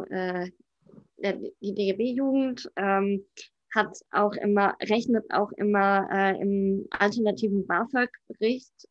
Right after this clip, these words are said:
äh, so ein bisschen nach, wie hoch die tatsächlichen, ähm, ja, Lebenserhaltungskosten sind und, ähm, wie stark tatsächlich das abweicht vom bafög-Satz oder ob der bafög-Satz das überhaupt,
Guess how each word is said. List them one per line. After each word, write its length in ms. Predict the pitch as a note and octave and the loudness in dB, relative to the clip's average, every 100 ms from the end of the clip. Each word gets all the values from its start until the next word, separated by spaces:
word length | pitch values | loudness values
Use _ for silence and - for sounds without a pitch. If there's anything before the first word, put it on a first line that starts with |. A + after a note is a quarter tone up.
| - | -2
äh, 300 | G#3 G#3 G3+ _ _ _ - - | 0 2 0 _ _ _ -20 -16
so 140 | - | -4
ein 80 | A3 | -2
bisschen 260 | G#3 A#3+ G#3 | -2 -2 0
nach, 320 | F#3+ A#3 C4 | 2 0 0
wie 140 | A#3 | 0
hoch 320 | G#3 A3 A#3 - - - - | 4 4 2 -8 -16 -18 -10
die 460 | A3 G#3 G3+ G3+ - | -4 0 2 0 -2
tatsächlichen, 880 | - G#3 - A#3 A#3+ A3 G#3 G3+ G3+ - - | -6 -6 -4 -6 -2 -2 0 0 0 -4 -8
ähm, 540 | G3+ G3 G3 G3 G3 G3 _ - | -2 0 2 2 0 -4 _ -2
ja, 200 | G#3 G#3 | 2 4
Lebenserhaltungskosten 1600 | G3+ G#3+ B3 A#3+ - - F#3+ A#3 A#3+ G3+ - - G3 - - F#3+ | 6 4 2 -4 -4 -2 0 0 -2 -4 -6 -8 -8 -6 -6 -2
sind 360 | G3+ D#4 - - - _ _ _ | -2 -2 -8 -20 -20 _ _ _
und, 560 | - A3+ A3 A3 G#3 - - - | 2 4 4 2 0 -6 -20 -8
ähm, 520 | - G3+ G3+ G3+ G3 G3 - - _ | -2 0 2 2 0 -2 -18 -20 _
wie 180 | G3+ A3 | -2 0
stark 360 | G#3+ B3 A3 A3+ - | 2 4 4 4 -2
tatsächlich 520 | A3 - G#3+ G#3+ G#3 - | -6 -2 -4 0 -2 -2
das 160 | F#3+ | -4
abweicht 500 | - G#3 G3+ F#3+ F#3+ _ | 0 0 2 0 -2 _
vom 480 | G#3 G3 F#3+ F#3+ F#3 | 0 2 2 2 -2
bafög-Satz 640 | - F#3 A3 F#3+ F3+ - - | -2 -2 -2 -4 -6 -6 -8
oder 320 | - F#3 F3 | -4 -2 0
ob 140 | D3 - | -4 -4
der 80 | G3 | -2
bafög-Satz 680 | F#3 F3+ F#3 - - _ | -2 -2 -4 -4 -10 _
das 160 | - - | -18 -14
überhaupt, 580 | - F#3+ F3 F3 - | -6 -4 -2 -2 -4